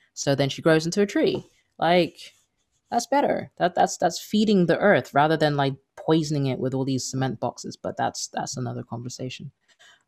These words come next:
Um, and yeah, so she, so she got buried, um, and that was probably the easier side, just, just realizing that there's a lot of family, even though I'm miles away from them for so long, there's still family there to support me.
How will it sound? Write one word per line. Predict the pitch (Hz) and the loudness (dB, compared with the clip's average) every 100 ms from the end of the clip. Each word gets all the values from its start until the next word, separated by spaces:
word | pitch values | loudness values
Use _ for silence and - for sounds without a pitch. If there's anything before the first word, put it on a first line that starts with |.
| 123 | -4
Um, | 131 131 127 127 135 _ _ _ _ _ _ _ - | 0 2 0 -4 -8 _ _ _ _ _ _ _ -2
and | 165 | 4
yeah, | 220 160 | 6 6
so | - 147 | 4 0
she, | - - | 0 -6
so | - 147 | -4 -4
she | 147 - | -4 0
got | 160 - | 0 4
buried, | 139 151 139 135 - - | 4 6 4 2 -2 -4
um, | 127 131 131 131 127 120 - - - | 0 2 2 0 -2 -6 -10 -18 -8
and | 127 127 131 123 - | -4 -2 -2 -6 -2
that | 135 139 | 2 2
was | 143 | 0
probably | - 143 135 | 0 2 2
the | 127 135 | 0 0
easier | 135 131 | 0 -2
side, | - 120 117 | -2 -4 -4
just, | 123 - | -6 -6
just | 131 - | -8 -6
realizing | 131 139 135 123 123 123 123 | -2 0 2 2 0 -4 -4
that | 120 | -4
there's | 120 127 | -4 -2
a | |
lot | 131 135 | 0 0
of | |
family, | 131 127 127 123 123 | 0 -2 -2 -4 -4
even | - 135 131 | -4 -6 -4
though | 123 | -2
I'm | 123 | -2
miles | 127 135 131 123 | -2 -2 -2 -4
away | 123 131 | -4 -6
from | - 123 | -6 -10
them | 120 | -10
for | 117 - | -12 -14
so | - 120 | -10 -6
long, | 127 127 123 - - - - | -4 -4 -6 -14 -20 -20 -6
there's | 127 | -4
still | - 139 | 0 0
family | 123 120 127 123 120 120 131 | 0 0 -2 -2 -6 -8 -8
there | 117 117 117 | -8 -8 -8
to | |
support | 113 - - 123 | -10 -8 -4 -4
me. | - 127 | -4 -8